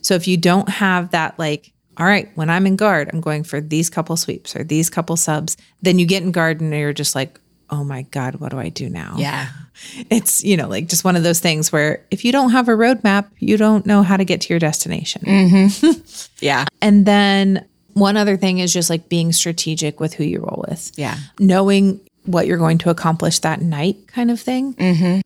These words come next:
Speaker 1: So sometimes it's, you know, I'm gonna get in a couple really hard rounds with these people, or I'm gonna get all of the rounds in really, you know, difficult. I'm gonna choose the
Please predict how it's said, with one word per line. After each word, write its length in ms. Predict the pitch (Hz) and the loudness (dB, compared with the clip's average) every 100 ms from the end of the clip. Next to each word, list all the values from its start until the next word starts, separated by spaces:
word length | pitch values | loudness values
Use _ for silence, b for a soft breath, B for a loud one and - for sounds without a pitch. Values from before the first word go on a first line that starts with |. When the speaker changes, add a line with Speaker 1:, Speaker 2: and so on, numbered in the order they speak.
| - | -2
Speaker 1:
So 380 | - 196 175 170 | 0 2 2 0
sometimes 920 | - 208 190 190 202 196 196 190 - - | -2 0 0 0 0 0 0 0 -2 -4
it's, 520 | 185 175 - - - | -2 -2 0 -2 -2
you 120 | 185 175 | -4 -6
know, 280 | - - - _ - | -6 -10 -12 _ -2
I'm 120 | 170 | 2
gonna 180 | 170 170 | 2 2
get 160 | 175 175 | 2 2
in 180 | 165 165 | 2 -2
a 40 | |
couple 320 | 165 175 170 165 | -4 -2 0 0
really 300 | 175 165 170 | 2 4 2
hard 260 | 165 165 | 0 -2
rounds 260 | 160 156 165 | -2 -2 -2
with 100 | 151 | -4
these 160 | 151 - | -4 -4
people, 260 | - - | -6 -4
or 80 | - | -2
I'm 120 | 175 | -2
gonna 140 | 180 170 | 0 0
get 240 | 175 - | -2 -2
all 220 | 208 190 196 | 0 2 2
of 80 | |
the 100 | 180 | 0
rounds 400 | 165 156 165 165 | -4 -4 -4 -4
in 260 | 170 170 170 | -4 -2 -4
really, 340 | 190 175 175 160 - - | -2 -2 -2 -6 -10 -8
you 100 | 170 | -6
know, 220 | - 185 _ _ 180 | -6 -12 _ _ -4
difficult. 400 | 185 185 190 185 | -2 -2 -2 -2
I'm 60 | 165 | 0
gonna 140 | 170 | -2
choose 280 | 170 185 170 | -2 -2 -2
the 200 | 175 160 | -2 -4